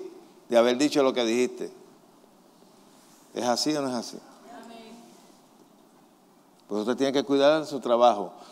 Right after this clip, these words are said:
Speaker 1: No se junten con los protestones, con los que siempre están murmurando, "Ay, las cosas aquí están mal, y este jefe, y este", porque usted se está enlazando. Usted está quedando preso con los dichos de su boca.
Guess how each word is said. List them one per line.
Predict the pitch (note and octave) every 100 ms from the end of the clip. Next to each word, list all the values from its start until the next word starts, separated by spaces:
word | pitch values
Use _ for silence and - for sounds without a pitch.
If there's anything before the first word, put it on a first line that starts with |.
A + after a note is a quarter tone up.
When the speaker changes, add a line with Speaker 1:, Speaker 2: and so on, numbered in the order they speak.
| -
Speaker 1:
No | B2
se | D3+
junten | C#3 D#3+ - B2+
con | C3+
los | A#2+ A2+
protestones, | A#2 G#2+ G#2 - B2 A#2+ F2+ - - - - _
con | A2+
los | A2+
que | B2
siempre | C3+ B2+ C3+
están | D3 C#3 - -
murmurando, | C#3+ C3+ B2 A#2 C#3+ C3+ B2 B2 -
"Ay, | F#3+ F3 D#3 D3 D3 D#3+
las | C#3
cosas | D3 E3+ E3
aquí | E3
están | D3+ C#3
mal, | D#3 D#3 - -
y | C#3+
este | C#3+ D3+
jefe, | D#3+ D#3 D3
y | D#3
este", | D#3 D#3+ - -
porque | C3+ B2+
usted | A#2+ C#3+ D3
se | D3 C3+
está | - C3+
enlazando. | C#3+ C#3 A2+ G2+ - A#2+ A2 G2 F2+ - - -
Usted | - B2
está | - C3+
quedando | D3 C#3 C#3 C3
preso | - D3+ C#3+ B2
con | A2+
los | G#2 F#2+
dichos | B2 B2 A2+
de | G#2
su | G#2
boca. | G2+ G#2+ -